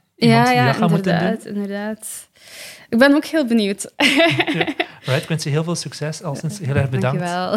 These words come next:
Speaker 1: om, eh,
Speaker 2: <laughs>
Speaker 1: het verhaal te komen doen. Mensen die, ja, lid willen worden of Perzik willen checken, dat kan op perzik punt X Y Z, maar momenteel kunnen ze er dus geen account aan
Speaker 2: Er
Speaker 1: maken.
Speaker 2: staat een wachtlijst,
Speaker 1: Er staat een
Speaker 2: dus
Speaker 1: wachtlijst.
Speaker 2: die zullen op de hoogte gehouden
Speaker 1: Alright.
Speaker 2: worden.
Speaker 1: En de nieuwe versie die lanceert?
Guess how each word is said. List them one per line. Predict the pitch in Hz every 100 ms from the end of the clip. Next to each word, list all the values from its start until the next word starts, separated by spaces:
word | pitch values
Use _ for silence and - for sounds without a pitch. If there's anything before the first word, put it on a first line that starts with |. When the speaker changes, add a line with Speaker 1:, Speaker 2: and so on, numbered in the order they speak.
| 208
Speaker 1:
om, | -
eh, | - - 214 233
Speaker 2:
<laughs> | 226 _ _
Speaker 1:
het |
verhaal | - 127 147
te | -
komen | 143
doen. | 135 185
Mensen | 156 -
die, | 156 151 165
ja, | 151 180 180 _ -
lid | 127 147 -
willen | 151 147
worden | 147 156
of | 170 - - _ _ _ _ _ - _ _
Perzik | 135 135 143
willen | 139 127
checken, | - 151 170
dat | 151
kan | - 139
op | -
perzik | 143 147 -
punt | 143 -
X | 156 -
Y | 131
Z, |
maar | 131 143 156
momenteel | 139 139 135 139
kunnen | - 139
ze | 127
er | 127
dus | 123 -
geen | - 135 151
account | 139 143 170
aan | 170
Speaker 2:
Er |
Speaker 1:
maken. | 277 -
Speaker 2:
staat | 247 220
een |
wachtlijst, | 196 - - 180 202 - -
Speaker 1:
Er |
staat | 226 131
een |
Speaker 2:
dus | -
Speaker 1:
wachtlijst. | 202 196 208
Speaker 2:
die | 196
zullen | 202 196 -
op | 196
de | 185
hoogte | 185 185 170 180
gehouden | 185 180 160 120
Speaker 1:
Alright. | 117 180
Speaker 2:
worden. | 185 190
Speaker 1:
En | 135
de |
nieuwe | 143 175
versie | 151 175 -
die | 170
lanceert? | 156 143 - 170 196 - -